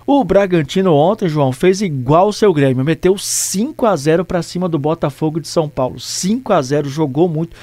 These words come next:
Tá jogando demais o Red Bull Bragantino, hein? Na Neoquímica Arena teve o confronto mais fiasquento do ano. São Paulo e Corinthians. Foi um jogo feio demais.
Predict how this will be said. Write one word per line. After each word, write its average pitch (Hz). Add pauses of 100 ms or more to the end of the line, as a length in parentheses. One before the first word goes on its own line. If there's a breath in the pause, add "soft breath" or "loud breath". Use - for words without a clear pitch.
(180 loud breath)
Tá 196
jogando 190
demais 160
o 160
Red 139
Bull 143
Bragantino, 143
hein? 165 (400 loud breath)
Na 240
Neoquímica 208
Arena 165
teve 190
o 196
confronto 185
mais 190
fiasquento 170
do 135
ano. 110
São 165
Paulo 185
e 185
Corinthians. 131 (220 soft breath)
Foi 180
um 202
jogo 170
feio 170
demais. 156